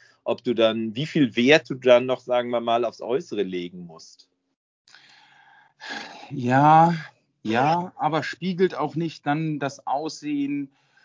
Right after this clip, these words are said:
Speaker 2: also die Klamotten, nicht das Aussehen, aber die Klamotten, ob die eben sauber sind und, und, äh, die,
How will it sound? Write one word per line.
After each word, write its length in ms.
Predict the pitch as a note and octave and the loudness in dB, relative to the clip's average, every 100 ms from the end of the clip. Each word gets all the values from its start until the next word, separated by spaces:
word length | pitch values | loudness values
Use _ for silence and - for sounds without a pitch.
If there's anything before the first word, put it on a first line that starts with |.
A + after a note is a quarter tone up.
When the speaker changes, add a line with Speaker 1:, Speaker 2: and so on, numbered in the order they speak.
| _ _ _ - A#2 | _ _ _ -8 -6
Speaker 2:
also 220 | A#2 A#2+ | -4 -6
die 80 | A2+ | -2
Klamotten, 480 | B2 A#2+ C3 B2 A#2 | 2 4 2 0 -2
nicht 160 | A2 | -2
das 80 | A2+ | -2
Aussehen, 320 | A2 C#3 C3+ | -2 0 0
aber 140 | A2+ A#2 | 0 -2
die 100 | A2+ | -2
Klamotten, 580 | A2+ A#2 D3 C#3 C3+ C3 | 0 2 2 2 0 0
ob 180 | B2+ | -4
die 280 | - C3 C3 | -12 -8 -4
eben 260 | B2+ B2 A#2 | -2 -2 -2
sauber 400 | A2 A#2+ B2+ A2+ | -2 -2 -2 -4
sind 300 | A#2+ A#2+ A#2 | -2 -4 -4
und, 440 | A#2 A2+ A2 - | -6 -6 -8 -14
und, 320 | G2+ B2+ A2 - | -8 -6 -6 -10
äh, 140 | F2+ F2 G2 A2 A#2+ | -16 -16 -20 -20 -18
die, 400 | A#2+ B2 A#2+ | -8 -2 -2